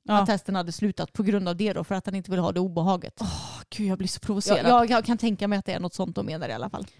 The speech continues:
Speaker 1: Ja, alltså, ja, ibland kan jag tycka, det är väl lite så här att det är lite gammelsvenska nästan. Ibland är det lite svårt att förstå vad som menas nästan.
Speaker 2: Mm.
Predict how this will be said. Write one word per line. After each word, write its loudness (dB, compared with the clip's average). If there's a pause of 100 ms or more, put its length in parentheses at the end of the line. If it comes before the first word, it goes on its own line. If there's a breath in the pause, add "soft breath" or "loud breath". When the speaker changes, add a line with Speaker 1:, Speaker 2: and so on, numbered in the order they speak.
Speaker 1:
Ja, 6
alltså, 4 (500)
ja, 0
ibland 2
kan 2
jag 2
tycka, -2
det -2
är -2
väl -2
lite -4
så 0
här 2
att -4
det -2
är 0
lite -6
gammelsvenska 0
nästan. -6
Ibland -2
är 0
det 0
lite -6
svårt -4
att -8
förstå -2
vad -2
som 0
menas -4
nästan. 6
Speaker 2:
Mm. 8